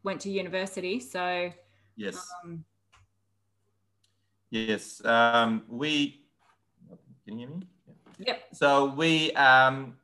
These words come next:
Speaker 2: yeah, I, uh, went to uni there. I finished, um, um, high school there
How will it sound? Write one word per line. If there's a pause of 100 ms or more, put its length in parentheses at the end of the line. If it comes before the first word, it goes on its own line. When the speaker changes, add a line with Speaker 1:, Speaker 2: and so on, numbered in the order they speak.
(120)
Speaker 2:
yeah,
I,
uh,
went
to
uni
there.
I
finished,
um, (240)
um,
high
school
there